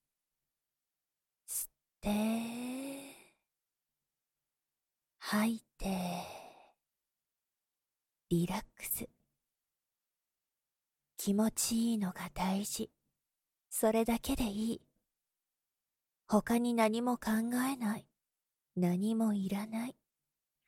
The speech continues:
吸って、吐いて。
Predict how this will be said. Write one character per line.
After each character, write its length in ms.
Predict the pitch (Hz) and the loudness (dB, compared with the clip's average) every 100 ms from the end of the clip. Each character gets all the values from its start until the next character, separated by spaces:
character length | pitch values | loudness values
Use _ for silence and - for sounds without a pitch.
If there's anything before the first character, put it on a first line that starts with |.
| _ _ - - _ _ _ _ _ | _ _ -20 -20 _ _ _ _ _
吸 200 | - - | -10 -10
っ 20 | - _ _ - | -10 _ _ -8
て、 100 | 196 208 214 220 233 240 254 262 277 285 285 - _ _ _ _ _ _ _ _ _ _ _ _ _ _ _ _ _ _ | -2 0 0 0 0 -2 -2 -4 -6 -10 -14 -20 _ _ _ _ _ _ _ _ _ _ _ _ _ _ _ _ _ _
吐 340 | - - 208 220 | -10 -2 2 2
い 40 | 226 | -2
て。 80 | _ | _